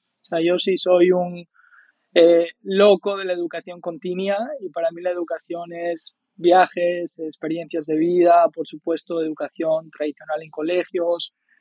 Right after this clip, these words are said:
Entonces, te diría que, que lo que más me ha dado, eh, satisfacciones en la vida hasta hoy es ver a mis hijos crecer. Entonces, esa,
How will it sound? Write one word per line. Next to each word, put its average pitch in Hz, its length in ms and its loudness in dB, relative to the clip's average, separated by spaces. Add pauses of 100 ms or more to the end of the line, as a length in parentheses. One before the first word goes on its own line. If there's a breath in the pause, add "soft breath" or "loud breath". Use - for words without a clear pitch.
(120)
Entonces, 165 200 -2
te 180 100 2
diría 196 240 6
que, 196 240 -4
que 170 260 -16 (280)
lo 190 180 -2
que 185 200 -6
más 202 320 -2
me 214 100 -6
ha 208 60 0
dado, 196 500 0
eh, 180 240 -4
satisfacciones 165 720 -14
en 180 60 -12
la 165 100 -8
vida 170 200 -4
hasta 165 200 -10
hoy 202 400 -2 (720)
es 175 180 -4
ver 180 140 -2
a 175 60 0
mis 170 140 -14
hijos 160 200 -10
crecer. - 240 -16 (280)
Entonces, 196 320 -14
esa, 180 300 2